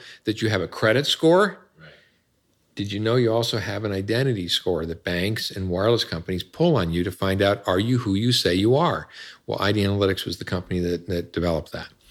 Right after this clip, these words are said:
Speaker 1: We built that company over a ten-year period of time. We sold that company to LifeLock. LifeLock was private in the identity theft space.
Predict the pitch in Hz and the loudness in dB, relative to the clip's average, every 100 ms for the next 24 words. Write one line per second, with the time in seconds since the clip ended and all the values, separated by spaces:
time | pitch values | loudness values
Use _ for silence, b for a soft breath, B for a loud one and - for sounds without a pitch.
0 | B B B B B B - 104 104 160 | B B B B B B 0 2 6 6
1 | 175 135 113 - 98 98 101 98 92 95 | 6 0 0 -2 -2 -2 -4 -4 -4 -2
2 | 90 - 110 107 95 101 98 90 95 90 | -4 -2 -2 -2 -2 0 0 0 -2 -2
3 | 92 87 - - 131 147 120 95 - 87 | -2 -2 0 2 4 4 0 -6 -6 -6
4 | 87 87 85 92 B B B B B - | -6 -6 -6 -8 B B B B B -2
5 | 95 95 95 - - 95 120 120 101 85 | 2 2 2 -4 -2 2 2 2 0 -2
6 | - - - _ _ _ _ _ b b | -4 -14 -16 _ _ _ _ _ b b
7 | b 92 92 104 98 98 110 - 139 143 | b 0 0 2 0 -2 -6 -4 0 2
8 | 92 82 - - 92 87 90 95 95 - | 2 -2 -8 -6 -2 0 0 0 0 0
9 | 123 120 - 85 - - - | 0 0 -4 -4 -4 -8 -10